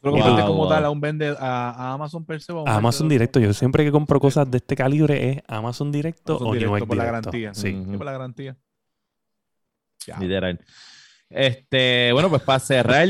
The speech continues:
Speaker 3: <laughs> eh, yo lo que estaba jugando es Call of Duty y, y N B A. Este,
Speaker 1: ¿Cuántos que,
Speaker 3: por-
Speaker 1: cuántos wins te faltan? ¿Cuántos wins te
Speaker 3: Me
Speaker 1: faltan?
Speaker 3: faltan dos wins en plunders.
Speaker 1: <laughs>
Speaker 3: Dos wins. Estoy a ley de dos wins en plunder.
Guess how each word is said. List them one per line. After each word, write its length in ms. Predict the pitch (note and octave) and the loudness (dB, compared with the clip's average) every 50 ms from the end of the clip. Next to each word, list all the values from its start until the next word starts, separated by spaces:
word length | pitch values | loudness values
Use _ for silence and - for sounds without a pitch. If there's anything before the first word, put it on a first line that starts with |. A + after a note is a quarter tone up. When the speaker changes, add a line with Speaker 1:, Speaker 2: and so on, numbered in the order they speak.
| F#3 | 0
Speaker 3:
<laughs> 80 | - _ | -2 _
eh, 360 | - C#3+ C#3+ C#3 C3+ C3+ C3+ C3 | 0 0 2 2 2 2 2 4
yo 140 | C3+ C3+ C#3 | 4 4 4
lo 100 | D3 D3 | 4 2
que 60 | D3 | -2
estaba 220 | D#3 - F3 E3+ E3 | -2 -2 0 0 2
jugando 400 | E3+ E3+ E3 E3 D#3+ E3 E3 E3 | 0 0 -2 -2 -2 -2 -2 -2
es 400 | E3 E3+ F3 F3 E3 D#3 D3+ C#3+ _ | -4 -4 -6 -6 -8 -10 -12 -12 _
Call 180 | - D#3+ D#3 | -8 -6 -6
of 100 | C#3+ C3 | -6 -6
Duty 500 | C#3 D#3 E3+ F3 E3+ E3 D#3+ D#3+ E3 - _ _ _ | -4 -2 -2 -2 -2 -4 -6 -6 -8 -10 _ _ _
y, 920 | C#3+ C3+ B2 A#2+ A2+ A2 G#2 G2 F#2 F2+ F#2 F2+ F2 E2 E2+ D#2+ C#2+ B1 - _ _ _ _ _ _ _ _ | -12 -10 -10 -10 -10 -10 -10 -10 -10 -12 -12 -12 -12 -12 -12 -14 -16 -18 -20 _ _ _ _ _ _ _ _
y 260 | - A2 G2 F#2 F#2+ | -10 -10 -8 -4 -4
N 140 | G2+ G2+ G#2 | -4 -4 -2
B 360 | G#2+ C3+ C3+ A#2+ A2+ C3 - _ - | -2 -2 0 0 0 -2 -4 _ -12
A. 80 | G#2 | -12
Este, 540 | G#2+ G#2+ _ _ - G2+ F#2+ F#2 E2 D#2 C#2 | -12 -12 _ _ -10 -8 -8 -6 -8 -8 -8
Speaker 1:
¿Cuántos 240 | - B2+ C3 C3+ C#3 | -6 -4 -4 -4 -4
que, 120 | - C#3+ | -4 -6
Speaker 3:
por- 180 | C3+ - C#3 A#2+ | -6 -2 -2 -2
Speaker 1:
cuántos 280 | - - D3 C#3 C#3 | 0 0 0 0 0
wins 160 | C#3 C#3+ D3 C3+ | 0 -2 -2 -4
te 80 | C#3 | -6
faltan? 320 | A#2 G#3 A3 D#3+ - B2 A#2 | -6 -4 -8 -6 -8 -12 -12
¿Cuántos 260 | - B2+ C3 B2+ B2 | -10 -12 -12 -10 -10
wins 120 | C3+ C3 | -10 -10
te 80 | C3 B2 | -8 -2
Speaker 3:
Me 120 | A#2+ B2 C3 | 0 0 2
Speaker 1:
faltan? 320 | B2 C3+ C3+ B2 - E3 | 2 0 0 2 2 2
Speaker 3:
faltan 120 | E3 D3+ B2 | 2 2 4
dos 240 | C#3+ C#3+ D3 D3+ C#3 | 6 6 6 6 4
wins 340 | B2+ C#3 C#3 C3 C3 B2+ - | 4 4 4 4 2 2 0
en 160 | B2 A2+ A#2 | 0 0 0
plunders. 640 | A2+ - A2+ A2 G#2+ G#2+ G#2 F#2+ F#2+ F#2 E2+ - - - - - | 0 2 2 2 2 2 0 0 -2 -2 -2 -8 -18 -20 -16 -16
Speaker 1:
<laughs> 120 | F#2 - | -8 -2
Speaker 3:
Dos 380 | A2+ A2+ A#2 B2 B2 B2 B2 A#2 | 0 2 4 4 2 2 -2 -4
wins. 380 | - - G#2 G#2+ G2+ F#2 F#2 - | -4 -2 0 0 0 0 -2 -4
Estoy 240 | - G2+ B3 - G#2+ | -2 -2 0 2 2
a 60 | G#2+ | 2
ley 160 | A2+ A#2+ B2 A#2 | 4 4 2 2
de 320 | G#2+ A2 G#2+ G#2 G2+ G2 | 2 2 2 4 2 2
dos 520 | F#2 F2 G#2 G#2+ A2 A2+ A#2 A#2 A#2+ A#2+ A2+ | 0 2 2 2 4 4 4 4 2 2 0
wins 480 | G#2+ G#2 A2 A2+ A2+ A2+ A2+ A2 - | 0 0 0 0 0 0 -2 -4 -4
en 180 | - G#2 G#2 G#2 | -4 -4 -4 -4
plunder. 540 | _ - G#2 G2 G2 G2+ G2 F2+ F#2+ F#2+ | _ -6 -4 -4 -4 -4 -4 -4 -6 -6